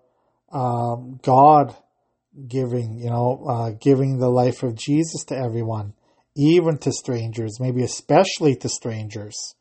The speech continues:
You know, we, um, of course, we still have to be a little bit cautious and, and not, um, not, uh, uh, you know, be,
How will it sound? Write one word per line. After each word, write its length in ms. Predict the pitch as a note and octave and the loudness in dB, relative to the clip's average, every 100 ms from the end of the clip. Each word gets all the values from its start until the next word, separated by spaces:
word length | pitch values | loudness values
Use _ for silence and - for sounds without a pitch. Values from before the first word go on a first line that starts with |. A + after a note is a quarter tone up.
| _ _ _ _ _ _ - | _ _ _ _ _ _ -6
You 80 | |
know, 380 | B2+ A#2+ C3 D3 _ _ _ _ _ | -2 0 0 -4 _ _ _ _ _
we, 600 | D3 C#3 C#3 C#3 C#3+ D3+ | 0 4 4 2 -2 -8
um, 420 | D3 C3+ C#3 D3 | -10 -12 -14 -16
of 180 | - - | -12 -12
course, 380 | - E3+ E3 - | 6 8 8 2
we 80 | D#3+ | -8
still 280 | - F3 | 0 2
have 240 | D#3 D#3 - | 4 2 0
to 80 | C#3+ | -4
be 160 | C#3+ | 0
a 80 | C#3 | 2
little 180 | C#3 C3 | 2 2
bit 160 | C#3 | 0
cautious 840 | - - A#2+ A#2 - C#3 - - - _ _ _ _ _ | 0 -2 -2 -2 -4 -4 -4 -12 -16 _ _ _ _ _
and, 320 | C#3 B2+ B2 | -6 -4 -2
and 200 | C#3 B2 | -2 0
not, 600 | B2 B2+ B2+ - - - - _ _ _ _ _ | 2 4 4 2 -10 -20 -20 _ _ _ _ _
um, 680 | C3 B2 A#2+ A#2 A#2 A2+ A2 G#2 _ _ _ _ | -10 -4 -4 -4 -6 -6 -8 -12 _ _ _ _
not, 520 | C#3 C#3 C3+ C3+ - - | -4 2 4 4 0 -4
uh, 460 | B2+ A#2+ A#2 A2+ A2 - _ _ _ _ _ _ _ | -2 -2 -2 -6 -8 -12 _ _ _ _ _ _ _
uh, 540 | - - - - - - | -20 -18 -18 -18 -14 -4
you 80 | |
know, 380 | C3+ B2 A#2+ A#2 | 0 0 0 -2
be, 540 | C#3 C3 B2+ A#2 A#2 | -2 0 0 0 -4